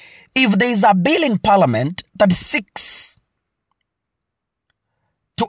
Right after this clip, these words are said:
empower the ordinary citizen, a number of them, they get divided and that bill will never see the day.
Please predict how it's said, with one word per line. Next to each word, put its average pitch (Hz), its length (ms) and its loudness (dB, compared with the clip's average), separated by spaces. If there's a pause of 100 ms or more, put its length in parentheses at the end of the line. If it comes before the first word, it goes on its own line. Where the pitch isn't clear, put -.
empower 220 800 2 (920)
the 135 160 -2 (160)
ordinary 202 400 2
citizen, 135 640 -2 (3000)
a 185 100 0
number 240 340 2
of 156 140 0
them, 180 320 2
they 143 180 0
get 170 180 0
divided 196 760 2 (100)
and 156 200 0
that 196 260 2
bill 190 320 2 (180)
will 170 180 2
never 185 280 4
see 190 560 -2 (2500)
the 135 120 -6
day. 135 260 -4